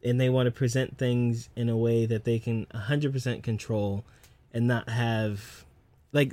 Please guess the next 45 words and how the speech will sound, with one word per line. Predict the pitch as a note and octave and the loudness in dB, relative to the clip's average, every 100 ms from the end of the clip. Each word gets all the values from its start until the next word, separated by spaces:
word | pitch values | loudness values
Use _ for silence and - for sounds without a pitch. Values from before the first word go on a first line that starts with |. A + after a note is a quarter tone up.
| D3 | 6
they | D#3+ | 8
don't | F#3+ E3+ | 8 6
wanna | E3+ G3 E3+ | 4 2 2
fly | - C#3 C3+ | 2 4 6
everyone | C3+ C3 B2 A#2+ | 6 6 4 4
over | A#2 A2+ A2+ G#2 | 6 4 4 -2
to | - A2 | -2 0
do | A2+ A2 | 2 2
a | |
speech | - - G#2+ G2+ G2+ - - - - | -2 -2 -2 -2 -4 -8 -10 -18 -10
and | A2+ A#2+ | -2 0
have | A2+ | 2
a | A2+ | 0
translator | - A#2+ A2+ A2 A2 G#2 G2+ G#2 - - - | 0 0 2 0 0 0 -2 -4 -6 -12 -2
and | A#2 A2 | 0 2
rent | A#2+ A#2 | 2 2
the | B2 | 2
room | A#2 A2 G#2+ G#2+ G#2+ - - - | 2 2 2 0 -2 -4 -16 -8
and | G#2+ | -2
have | A#2 B2 C3 | 0 0 0
the | A#2+ | -2
space | - A#2+ A2+ A2 A2 - | 2 4 4 4 0 -6
and | - A2+ | -6 0
then | A#2+ | 2
have | B2 A#2+ | 2 0
people | B2 B2+ | -2 -2
come | B2 C3 B2+ | -2 0 2
over | B2 A#2+ B2 | 4 2 2
and | A#2+ A#2+ | 0 0
sit | C3 | -2
in | B2+ | -2
the | B2+ | 0
lines. | A#2+ A2+ A2 A2 G#2+ A2 - | 2 0 0 0 -2 -4 -2
They | B2 | 0
just | C3 C3 | 0 0
wanna, | C3+ B2 A#2+ - | 0 2 0 -2
I | C3 | -2
think | E3+ E3+ | 0 2
they | D3+ | 2
just | C3+ C3 A#2 | 2 0 0
want | A#2+ - - | -4 -4 0
to | A#2+ A2 G2+ | 2 2 0
avoid | G#2+ B2 B2+ A#2 | -2 2 4 4
that | G#2+ D#2+ - | 2 -6 -8
completely. | - G#2+ B2 E2+ - | -8 -2 0 0 -4